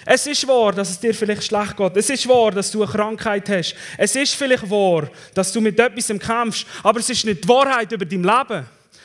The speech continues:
Die Wahrheit ist da. Jesus ist die Wahrheit. Und wenn diese Wahrheit in unser Leben, in unserem Leben in verankert ist, dann wird sie sich entfalten und es wird zum Vorschein kommen. Spätestens dann,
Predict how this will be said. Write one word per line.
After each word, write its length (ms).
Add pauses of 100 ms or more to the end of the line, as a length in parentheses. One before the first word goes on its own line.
(160)
Die 160
Wahrheit 480
ist 200
da. 400 (420)
Jesus 560
ist 200
die 40
Wahrheit. 600 (720)
Und 140
wenn 180
diese 300
Wahrheit 520 (120)
in 100
unser 520
Leben, 260
in 80
unserem 340
Leben 300
in 160
verankert 560
ist, 240 (240)
dann 200
wird 300
sie 380
sich 200
entfalten 600
und 180
es 100
wird 200
zum 140
Vorschein 420
kommen. 220 (260)
Spätestens 800
dann, 240